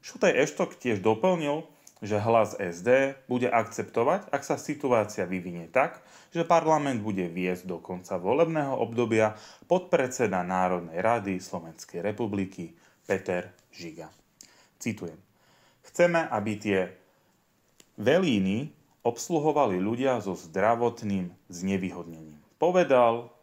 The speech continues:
ku spolupráci s ministerstvom a zopakoval, že bombové hrozby sú vážnou témou a politici by si z nej nemali vytlkať politický kapitál.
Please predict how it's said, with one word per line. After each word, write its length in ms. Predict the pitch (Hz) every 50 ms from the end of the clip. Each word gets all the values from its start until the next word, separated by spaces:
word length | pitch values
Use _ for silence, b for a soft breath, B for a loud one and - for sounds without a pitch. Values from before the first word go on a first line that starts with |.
| _ _
ku 160 | - 90 87
spolupráci 960 | - - - 139 143 143 139 98 - - 107 101 101 98 101 - - 98 85
s 80 | - -
ministerstvom 1040 | 95 104 104 101 101 101 - - 107 95 92 - - - - 95 90 85 85 87 - b b b b b b b b b b _ _ -
a 80 | - 92 85
zopakoval, 720 | 85 98 101 101 147 139 - - 160 151 156 151 147 135
že 160 | 107 92 85
bombové 560 | 87 104 120 139 143 147 147 139 123 101 101
hrozby 500 | - 104 117 123 127 120 110 117 113 113
sú 240 | 113 113 - - 87
vážnou 640 | 82 95 98 101 104 104 98 95 87 80 - - -
témou 560 | - 117 123 131 131 127 117 113 110 107 -
a 80 | 98
politici 800 | 92 - - 160 170 151 131 110 104 95 - - - 80 - - _ -
by 80 | - 95
si 160 | 95 - 98
z 140 | 87 85 90
nej 160 | 85 80 78
nemali 640 | 80 87 104 117 120 117 107 98 92 87 85 82 - b b b b -
vytlkať 800 | 107 110 107 - 127 113 104 98 98 101 87 - - - _ -
politický 800 | 117 120 127 127 123 127 107 98 101 - - - 87 - - _
kapitál. 640 | - 101 90 87 - 90 85 - - 78 80 -